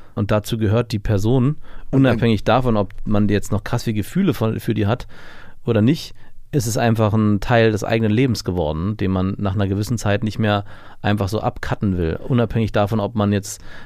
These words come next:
Speaker 1: mit der Person noch zusammen sein will eigentlich oder nicht. Und das fand ich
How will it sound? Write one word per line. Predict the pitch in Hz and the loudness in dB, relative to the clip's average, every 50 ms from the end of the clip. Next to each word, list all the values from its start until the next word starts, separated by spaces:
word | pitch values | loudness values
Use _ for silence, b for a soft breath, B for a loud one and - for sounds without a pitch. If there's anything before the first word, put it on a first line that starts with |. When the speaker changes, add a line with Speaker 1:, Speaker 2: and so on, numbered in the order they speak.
| B B B | B B B
Speaker 1:
mit | - 135 - 127 127 - 120 107 104 | -4 -2 -2 0 0 0 0 2 2
der | 110 95 | 2 2
Person | - 113 107 110 104 | 4 4 4 4 4
noch | 101 98 | 2 2
zusammen | - 110 101 113 120 131 123 | 0 2 2 4 4 4 4
sein | 113 110 107 107 104 101 | 4 4 4 4 4 4
will | 104 104 | 4 4
eigentlich | 92 98 104 98 - - | 4 2 0 0 0 0
oder | 104 98 | 0 2
nicht. | 107 123 113 - - - | 2 2 0 0 -2 -4
Und | - 101 95 | -4 -4 -4
das | - - | -4 -2
fand | - 120 117 123 127 | 0 2 2 2 2
ich | 110 | 0